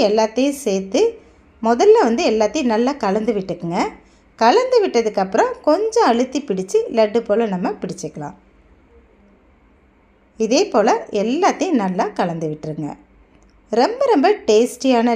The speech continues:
லட்டு மட்டும் இல்ல, ரொம்ப ஹெல்த்தியான லட்டும் கூட. நிறைய வீட்ல குழந்தைங்க சரியாவே சாப்பிடாம ரத்த சோகை வருது, அதுக்கப்புறம் மயக்கம் வருது, வயிற்று வலி வருது, இதெல்லாம் சொல்லிக்கிட்டே இருப்பாங்கல்ல. அது போல குழந்தைகளுக்கு இது அடிக்கடி செய்து கொடுத்தீங்கன்னா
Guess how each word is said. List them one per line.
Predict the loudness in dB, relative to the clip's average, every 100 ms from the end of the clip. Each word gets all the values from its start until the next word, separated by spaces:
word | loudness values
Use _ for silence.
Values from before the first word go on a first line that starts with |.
| 0
லட்டு | -2 -4
மட்டும் | -4 -2 -2
இல்ல, | 0 0 0
ரொம்ப | -2 -2 -2
ஹெல்த்தியான | 0 0 0 0 2 0 0
லட்டும் | -2 -4 -4
கூட. | -4 -4 -2 2
நிறைய | 6 6 6 4
வீட்ல | 2 2 4
குழந்தைங்க | 4 4 0 0 -4 -6 -8 -2
சரியாவே | 0 2 2 0 -2 -2
சாப்பிடாம | -4 -2 -2 -2 -4 -6 -12 _ _ 0
ரத்த | 0 2 -2
சோகை | 0 0 0 0
வருது, | -2 -2 -4 -4 -4
அதுக்கப்புறம் | -4 -4 -4 -2 -2
மயக்கம் | -2 -2 -2 0
வருது, | 0 0 -2 -2 -6 -16 _ _ 0 2
வயிற்று | 2 0 -2
வலி | 0 0 0
வருது, | -2 -2 -2
இதெல்லாம் | -2 -4 -4
சொல்லிக்கிட்டே | -4 -4 0 -2 -2
இருப்பாங்கல்ல. | -4 -6 -6 -6 -8 -8 -6
அது | -4 -2
போல | -2 0
குழந்தைகளுக்கு | 0 -2 -2 -4 -2 -2
இது | 0
அடிக்கடி | -2 -2 -4 -2
செய்து | -4 -6 -8
கொடுத்தீங்கன்னா | -10 -8 -6 -4